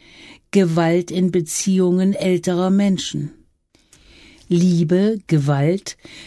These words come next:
der Wechsel vom Berufsleben in den Ruhestand sind alles Gesichtspunkte, die in einer älter werdenden Beziehung eine Rolle spielen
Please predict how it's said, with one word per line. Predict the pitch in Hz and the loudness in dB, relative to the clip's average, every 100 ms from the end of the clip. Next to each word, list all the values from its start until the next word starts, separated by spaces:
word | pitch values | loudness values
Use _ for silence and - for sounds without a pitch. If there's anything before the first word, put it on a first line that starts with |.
| - | -4
der | 196 185 | 0 2
Wechsel | 220 220 - 202 | 0 -2 0 0
vom | - 196 180 | 0 0 2
Berufsleben | 170 185 196 - 190 196 185 180 | 0 -2 -4 -6 0 0 2 2
in | 165 | 2
den | 160 | 2
Ruhestand | 151 156 202 196 - 180 185 185 - - - - - | 0 0 2 0 -2 -2 0 -2 -8 -20 -20 -20 -18
sind | - 214 214 226 | -2 0 0 0
alles | 240 240 - | 0 0 0
Gesichtspunkte, | 202 165 208 214 - - - 214 214 214 | -2 0 0 0 -6 -6 0 0 2 0
die | 170 190 | 0 0
in | 175 | 2
einer | 170 170 | 2 0
älter | 147 170 196 196 | 0 -2 0 0
werdenden | 170 170 170 165 156 | 2 2 2 0 0
Beziehung | 151 143 - - 165 156 170 | -2 -6 -8 -2 0 0 0
eine | 170 170 | -2 -2
Rolle | 165 185 208 170 | 0 0 0 -2
spielen | - - 165 156 156 156 | -6 -4 0 2 0 -2